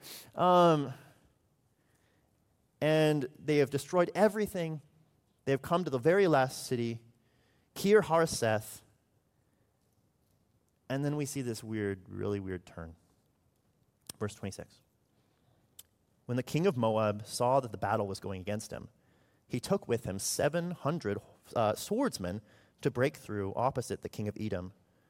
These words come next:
but they could not. Then he took his oldest son, who was to reign in his place, and offered him as a burnt offering on the wall.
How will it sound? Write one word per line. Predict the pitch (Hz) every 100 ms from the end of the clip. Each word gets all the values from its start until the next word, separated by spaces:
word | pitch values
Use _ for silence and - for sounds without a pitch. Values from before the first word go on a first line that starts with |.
| _
but | - -
they | 107
could | 110
not. | 104 95 - - _ _ _ _ _ _ _ _ _ _ _ - -
Then | 123 156
he | 170 185
took | - 92 - - _ _ _ _ _ _
his | - 120
oldest | - 139 135 -
son, | - 120 87 82 _ _ _ _ _ _ -
who | 135
was | 131
to | -
reign | 120 135 180
in | 151
his | 120
place, | - 104 92 92 - - _ _ _ _ _ _ -
and | 117 -
offered | 143 170 101
him | 92 92 95
as | 101 98
a |
burnt | 104 113 143 -
offering | 110 - 101 85 87 - _ -
on | 101
the |
wall. | 98 110 104 87 107